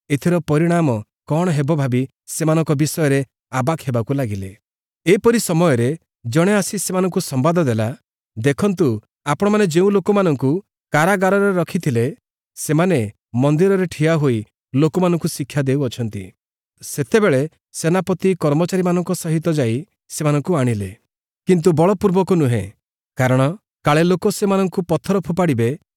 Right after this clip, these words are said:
ଏହା ଭୟ କରୁଥିଲେ। ସେମାନେ ସେମାନଙ୍କୁ ଆଣି ମହାସଭା ସମ୍ମୁଖରେ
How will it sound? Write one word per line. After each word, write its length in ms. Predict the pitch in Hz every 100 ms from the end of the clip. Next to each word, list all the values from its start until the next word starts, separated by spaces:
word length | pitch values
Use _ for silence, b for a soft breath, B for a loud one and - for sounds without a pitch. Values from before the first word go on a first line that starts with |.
| -
ଏହା 180 | 135 147
ଭୟ 240 | 135 143 156
କରୁଥିଲେ। 460 | - 107 110 101 95 _ _ _ -
ସେମାନେ 520 | - 175 214 131 123 _
ସେମାନଙ୍କୁ 460 | - 175 175 180 202
ଆଣି 340 | 196 175 156 - _ _
ମହାସଭା 460 | 127 151 190 196 190
ସମ୍ମୁଖରେ 540 | - 156 175 170 139